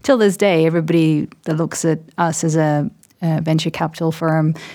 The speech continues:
they want you to be a traditional two and twenty V C firm. Um, and the minute you actually try and explain to them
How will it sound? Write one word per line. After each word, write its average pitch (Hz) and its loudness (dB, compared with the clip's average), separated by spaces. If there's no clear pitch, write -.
they 196 2
want 214 4
you 190 4
to 185 -4
be 165 2
a 156 2
traditional 160 0
two 160 -2
and 156 2
twenty 160 -2
V 151 0
C 160 -2
firm. - -6
Um, 170 2
and 170 2
the 175 4
minute 190 4
you 165 0
actually 156 0
try 160 -4
and 156 2
explain 160 0
to 160 -4
them 156 2